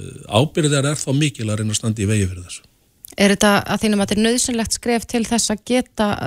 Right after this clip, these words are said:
Speaker 2: já, í raun og veru s-, sett pínu fótinn fyrir dyrnar hvað varðar skipulagða gr-, glæpastarfsemi?
Speaker 1: Það er, eftir að hafa kynnt mér málin og, og þá er þetta, þá er það mitt mat og það er allra,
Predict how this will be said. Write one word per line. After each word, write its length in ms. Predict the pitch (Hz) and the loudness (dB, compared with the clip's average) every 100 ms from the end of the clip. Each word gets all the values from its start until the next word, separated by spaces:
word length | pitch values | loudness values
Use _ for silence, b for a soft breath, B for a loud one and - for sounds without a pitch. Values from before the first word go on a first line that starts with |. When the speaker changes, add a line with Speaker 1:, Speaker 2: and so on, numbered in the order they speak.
| - - - B B B - | -8 -8 -10 B B B -4
Speaker 2:
já, 100 | 190 | 0
í 100 | 196 | 2
raun 200 | 214 233 | 2 2
og 60 | |
veru 320 | 190 190 175 165 b b b b b b b _ | 2 2 2 0 b b b b b b b _
s-, 240 | - 170 | -6 -2
sett 300 | - 220 190 - | 0 0 0 -2
pínu 160 | 208 | 0
fótinn 280 | 185 220 196 | 2 0 0
fyrir 140 | 185 180 | -2 0
dyrnar 320 | 226 240 220 | -2 -2 -2
hvað 180 | 214 208 | 0 0
varðar 320 | 226 202 196 | 0 -2 -4
skipulagða 580 | 196 - 214 208 190 180 - _ | -6 -6 -2 0 0 -2 -6 _
gr-, 200 | - - - | -14 -14 -8
glæpastarfsemi? 540 | - 180 156 147 147 123 | -2 0 0 -2 -4 0
Speaker 1:
Það 400 | 95 98 101 104 | 2 4 2 0
er, 100 | 101 110 - 185 | -4 -6 -14 -14
eftir 240 | 107 - 95 | -12 -6 -2
að 80 | 92 | -2
hafa 80 | 90 | -2
kynnt 200 | 120 - | -6 -2
mér 180 | 110 107 | 0 2
málin 380 | 104 110 110 101 | 2 2 2 2
og, 180 | 98 98 92 - | 0 -2 -6 -10
og 560 | 95 98 104 101 87 92 | -6 -4 -4 -6 -12 -2
þá 60 | 95 | 0
er 140 | 92 | 0
þetta, 160 | 95 92 120 131 | -2 -6 -8 -8
þá 60 | 98 | -2
er 160 | 87 85 | -2 -2
það 160 | 85 | 2
mitt 200 | 107 104 | 2 2
mat 320 | 110 107 - 98 | 2 0 0 -10
og 180 | 98 | -10
það 180 | 107 92 | -2 0
er 120 | 87 95 | 2 2
allra, 320 | 113 131 | 0 0